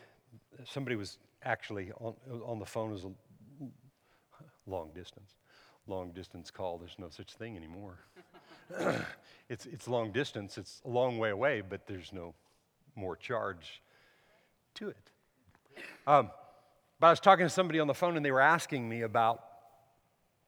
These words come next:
about this, about, you know, h-, how do you know that something is the will of God? How do you know that God has said something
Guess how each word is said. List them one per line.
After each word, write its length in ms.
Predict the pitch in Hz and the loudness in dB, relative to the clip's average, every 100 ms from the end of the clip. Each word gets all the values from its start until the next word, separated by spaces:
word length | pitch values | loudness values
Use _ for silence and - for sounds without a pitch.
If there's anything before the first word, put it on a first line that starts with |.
| _ _ _ - - | _ _ _ -20 -12
about 380 | 104 123 123 117 | 4 4 4 2
this, 320 | 123 - - - _ | -4 -4 -8 -14 _
about, 280 | 113 120 117 - - - - _ _ | -2 -2 -2 -8 -20 -20 -20 _ _
you 80 | 127 | -4
know, 80 | |
h-, 240 | 135 - 175 | -4 -4 -6
how 160 | - | -4
do 80 | 180 | -6
you 120 | 196 | -4
know 800 | 160 110 104 107 110 127 131 107 | -6 -6 -8 -6 2 4 4 2
that 220 | 92 110 | -4 -10
something 680 | - - 143 123 98 82 80 - _ _ _ _ _ | -8 -2 -2 -2 -8 -12 -14 -20 _ _ _ _ _
is 460 | 131 127 113 92 - - _ _ _ _ _ - | -4 -2 -2 -6 -10 -16 _ _ _ _ _ -6
the 80 | |
will 300 | 117 110 123 | -4 0 0
of 80 | 110 | 0
God? 200 | 110 98 | 0 0
How 160 | 92 151 | 0 -6
do 60 | |
you 160 | 180 160 | -4 -6
know 880 | 107 101 110 123 113 87 87 95 104 - _ _ _ _ _ _ | -6 -6 -2 0 2 0 -6 -10 -12 -18 _ _ _ _ _ _
that 200 | 110 95 | -8 -2
God 280 | 113 107 120 | 2 4 4
has 220 | - 117 | 0 -6
said 480 | - - 139 127 117 | -6 -2 0 0 -2
something 720 | - - 123 110 110 98 98 | -8 -4 -4 -4 -10 -12 -12